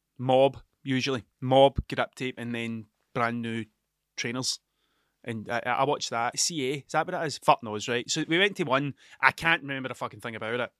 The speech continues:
that first one. That's how little it meant to me. I was like, "This is fucking garbage, man. Like, what the fuck is this? This is just people pretending to be trees when there's real trees outside. This is a lot of shite," right? But then we went to this other one, right?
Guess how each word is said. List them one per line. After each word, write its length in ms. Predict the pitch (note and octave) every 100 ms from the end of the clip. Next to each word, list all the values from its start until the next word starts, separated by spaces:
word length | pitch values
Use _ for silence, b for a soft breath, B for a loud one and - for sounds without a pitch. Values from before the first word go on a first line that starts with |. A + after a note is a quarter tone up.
| -
that 200 | B2+ A#2
first 220 | A#2 G#2+
one. 160 | G#2+ F#2+
That's 200 | A#2+ D3+
how 80 | D3+
little 420 | C3 A#2+ - B2+
it 60 | A2+
meant 240 | A2 A#2
to 140 | - B2+
me. 120 | G#2+ -
I 80 | B2+
was 160 | A2
like, 140 | A#2+ A#2
"This 180 | C3
is 80 | A2
fucking 300 | - G#2 G#2
garbage, 420 | G2+ G#2 G#2 A2
man. 200 | A#2 G#2 G2
Like, 140 | A2
what 120 | B2+
the 60 | G2+
fuck 320 | - G#2+ -
is 140 | G2
this? 180 | A2 G#2+
This 180 | B2+ -
is 80 | B2+
just 240 | G#2+ -
people 240 | - A2+ A#2
pretending 440 | A2+ - A#2+ A#2
to 60 | A2
be 100 | C3+
trees 380 | - E3 E3+ - B B B B B B
when 140 | - F#3
there's 160 | F3+
real 140 | G3+ G3+
trees 300 | - G#3+ G3+
outside. 440 | G3+ - G3+ G#3 D3+
This 200 | E3+ F#3
is 80 |
a 40 | F3
lot 220 | F3 F3
of 80 | F#3
shite," 320 | - G2+ -
right? 180 | D#3+ C#3
But 120 | D3+
then 100 | F3+
we 80 | F#3
went 180 | G#3+ G#3
to 80 |
this 140 | G#3+ D#3
other 240 | D#3+ F#3+
one, 260 | G3 F3+ A2+
right? 260 | C#3 D#3+